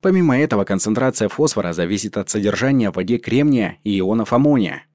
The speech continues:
На Земле фосфор не встречается в чистом виде, а его соединения обычно образуются при выветривании горных пород. В случае Энцелада они, по мнению авторов, поступают в воды тёмного и холодного океана при разрушении горных пород,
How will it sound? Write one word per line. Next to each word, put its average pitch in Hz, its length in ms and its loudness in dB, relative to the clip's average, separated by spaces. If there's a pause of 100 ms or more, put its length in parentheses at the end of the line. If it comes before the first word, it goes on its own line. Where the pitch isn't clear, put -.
(300)
На 104 100 0
Земле 104 300 0
фосфор 110 380 -2
не 98 100 0
встречается 131 500 0
в - 40 -4
чистом 113 340 0
виде, 113 300 -2 (160)
а 101 100 -4
его 98 160 0
соединения 107 720 2
обычно 101 360 -2
образуются 98 500 0
при 95 160 -6
выветривании 101 680 0
горных 107 320 0
пород. 147 380 0 (280)
В - 80 -10
случае 113 340 0
Энцелада 110 500 0
они, 95 180 -2
по 110 140 0
мнению 117 300 2
авторов, - 380 -6
поступают 110 540 -2
в 104 60 -4
воды 113 260 0
тёмного 110 400 2
и 95 60 -2
холодного 107 480 0
океана 113 420 -2
при 101 140 -4
разрушении 107 640 0
горных 104 380 2
пород, 147 360 -2